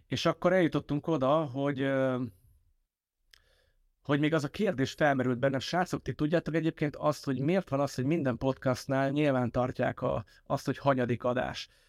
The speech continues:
Mert én például most nem írtam fel magamnak, hogy hanyadik adás, és nem tudom, de valahogy minden podcastnál ott van, hogy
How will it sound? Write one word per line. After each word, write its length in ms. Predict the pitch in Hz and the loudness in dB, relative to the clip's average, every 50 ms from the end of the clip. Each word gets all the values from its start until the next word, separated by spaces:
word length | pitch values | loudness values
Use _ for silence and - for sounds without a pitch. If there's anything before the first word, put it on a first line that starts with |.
| _ _ _ _ | _ _ _ _
Mert 180 | - - 120 127 | -8 -6 -4 -2
én 160 | 143 139 139 | -2 -4 -2
például 400 | - 147 143 143 139 143 139 143 | 0 2 2 4 4 4 2 2
most 160 | 143 135 120 | 0 0 0
nem 140 | 156 175 165 | 0 2 2
írtam 240 | 135 123 - 131 127 | 2 0 0 0 -2
fel 180 | 113 - 139 135 | 0 0 2 2
magamnak, 340 | 139 143 135 131 127 123 | 2 2 2 2 0 0
hogy 120 | 104 120 120 | -2 -2 -2
hanyadik 360 | 131 143 135 123 120 - - | 0 0 0 0 -2 -4 -4
adás, 300 | 127 131 151 165 143 - | -2 0 0 0 0 -2
és 120 | 127 - | -6 -4
nem 200 | - 135 139 147 | -2 -2 -2 -2
tudom, 260 | 143 - 160 175 170 151 | -2 -2 -2 0 0 2
de 80 | 139 | 2
valahogy 280 | 135 156 180 147 131 127 | 2 2 2 2 2 0
minden 300 | 156 165 156 135 123 - | 0 0 0 0 -2 -2
podcastnál 540 | - 143 143 - - 120 - - 123 120 135 | -2 -2 -2 0 -2 -4 -2 -2 -2 0 0
ott 180 | 143 135 - | 0 -2 -2
van, 320 | - 117 123 139 147 143 127 | -2 0 2 2 2 2 2
hogy 200 | 127 131 120 | 0 -2 -2